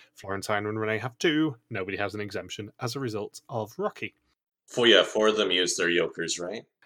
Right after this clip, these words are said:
Speaker 1: Uh, yes, there is only one yoker still in the game by the end of this.
Speaker 2: And who has it?
Speaker 1: Uh, Renee.
Speaker 2: Yeah, Renee kept one.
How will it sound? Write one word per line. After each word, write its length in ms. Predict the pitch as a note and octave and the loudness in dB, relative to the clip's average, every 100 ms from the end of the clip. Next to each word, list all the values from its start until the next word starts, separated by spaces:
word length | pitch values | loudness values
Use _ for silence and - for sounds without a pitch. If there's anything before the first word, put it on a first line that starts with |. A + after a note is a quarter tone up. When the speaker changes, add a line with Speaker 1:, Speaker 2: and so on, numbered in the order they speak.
| - _ | -20 _
Speaker 1:
Uh, 300 | B2 A#2+ A#2+ | 2 4 4
yes, 600 | A#2 A2+ B2 C#3 A#2+ - | 0 -8 -4 -2 -2 -4
there 120 | B2 | -2
is 100 | A2+ | 0
only 200 | B2+ B2 | 0 -2
one 240 | A2 A#2+ A#2+ | -2 -4 0
yoker 320 | A2+ A2 A#2 | -2 -2 -6
still 180 | - A2 | -4 -4
in 80 | G#2 | -2
the 60 | |
game 180 | G#2 G2+ | -4 -4
by 100 | G2 | -6
the 100 | F#2+ | -8
end 100 | G2 | -10
of 80 | G2 | -12
this. 240 | - - _ _ _ _ _ - | -14 -18 _ _ _ _ _ -4
Speaker 2:
And 120 | F#2+ | -2
who 120 | F#2 | 0
has 280 | G#2+ A2+ B2+ | 0 0 -2
it? 160 | E3 E3+ _ _ _ _ _ | -6 -8 _ _ _ _ _
Speaker 1:
Uh, 680 | A#2+ G#2+ G#2+ G#2 G#2 G#2+ A2 | -2 -2 -2 -2 -2 -4 -6
Renee. 600 | C#3 G#2+ G#2 G#2 G#2+ G2 G2+ - _ _ _ _ _ _ | -8 -8 -8 -6 -4 -6 -12 -20 _ _ _ _ _ _
Speaker 2:
Yeah, 100 | F#2 D#2+ | -20 -20
Renee 320 | E2 F#2+ B2 | -12 -6 -6
kept 340 | A2+ - - - | -8 -12 -14 -12
one. 200 | D2 | -14